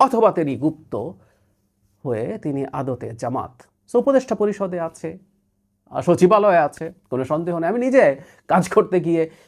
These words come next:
ইউনিভার্সিটি গ্র্যান্টস কমিশনেও একটা কাজ করতে গিয়ে দেখেছি, ওখানেও, আহ, গুপ্ত জামাত বসে আছে, যাকে বিএনপি মনে করেছে সে হয়তো তাদের লোক হতে পারে।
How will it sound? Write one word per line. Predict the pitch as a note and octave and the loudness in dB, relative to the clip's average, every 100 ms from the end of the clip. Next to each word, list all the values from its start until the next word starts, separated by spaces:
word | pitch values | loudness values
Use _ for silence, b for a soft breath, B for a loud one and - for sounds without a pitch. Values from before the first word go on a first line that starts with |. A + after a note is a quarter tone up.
| b | b
ইউনিভার্সিটি | D#3+ F3 F#3 F#3+ F#3 | 4 4 4 2 0
গ্র্যান্টস | D3+ F3+ A#3+ - | 2 2 2 0
কমিশনেও | - E3 E3 E3 C3 B2 | -2 0 0 -2 -4 -4
একটা | A#2+ B2+ | -6 -4
কাজ | - - | -4 -4
করতে | - G2+ A#2 | -8 -12 -10
গিয়ে | A#2+ | -8
দেখেছি, | G#2+ C3 C3 G#2+ | -6 -6 -6 -6
ওখানেও, | B2 C3+ C#3 A#2+ G#2+ A2 C3+ _ _ - | -8 -6 -4 -4 -6 -10 -16 _ _ -12
আহ, | G2 F#2+ F2 F#2+ | -10 -10 -12 -8
গুপ্ত | A2 D#3 _ | -8 -8 _
জামাত | C3 B2+ A#2+ G2+ | -6 -6 -6 -10
বসে | G2 G#2+ G2 | -12 -12 -12
আছে, | - - G#2 | -14 -14 -14
যাকে | G#2 - | -12 -14
বিএনপি | G2+ C3 A#2 - | -12 -10 -10 -10
মনে | G2+ F#2 | -12 -12
করেছে | F#2 F#2 - G2 | -14 -18 -18 -18
সে | G#2 | -16
হয়তো | G2+ G2 | -18 -18
তাদের | F#2 - F2 | -18 -18 -18
লোক | F2+ - | -18 -18
হতে | G2 | -20
পারে। | F2+ - | -20 -20